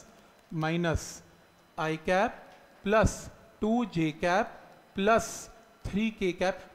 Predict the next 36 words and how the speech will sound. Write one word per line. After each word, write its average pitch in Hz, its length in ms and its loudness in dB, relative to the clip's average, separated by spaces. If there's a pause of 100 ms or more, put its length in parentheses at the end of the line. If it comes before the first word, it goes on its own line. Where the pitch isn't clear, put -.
कोई 233 200 6
mod 208 260 6
नहीं 202 200 4
है 180 80 0
इसको, 180 180 -2
i 185 160 4
cap, 208 240 0
j 185 140 4
cap, 202 220 0
k 202 120 4
cap 196 260 0 (380)
के 185 60 0
अंदर 185 200 2
ही 202 60 0
छोड़ना 185 320 0
है, 233 140 0
i 175 200 0
को 196 120 -6
i 185 180 -4
की 202 80 -4
टर्म 185 220 0
से 202 160 -4
minus, 196 440 0 (260)
j 180 160 2
को 196 140 2
j, 208 240 0 (100)
k 180 120 0
को 254 180 2 (460)
k 175 100 2
के 151 140 -4
साथ। - 500 -8
हाँ, 147 200 -2
denominator 202 600 2
में 220 100 2
minus 196 340 2
करके 226 380 0